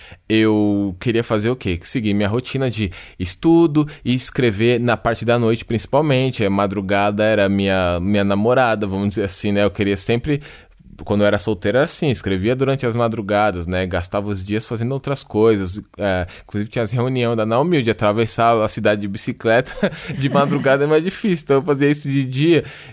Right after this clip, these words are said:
e à noite sempre tava ali me dedicando a escrever. Aí, no nosso relacionamento, a maioria das vezes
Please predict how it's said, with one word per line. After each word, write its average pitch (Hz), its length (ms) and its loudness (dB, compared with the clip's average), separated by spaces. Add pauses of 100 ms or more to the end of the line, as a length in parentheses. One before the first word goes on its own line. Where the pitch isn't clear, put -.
e 113 180 2
à 120 220 2
noite 131 320 2
sempre 151 260 -2
tava 165 180 0
ali 160 240 2
me 123 220 -2
dedicando 143 440 0
a - 20 2
escrever. 139 420 2 (320)
Aí, 202 160 4
no 180 80 2
nosso 143 240 0
relacionamento, 135 800 0 (260)
a 139 140 0
maioria 127 320 4
das 127 180 2
vezes 123 380 -2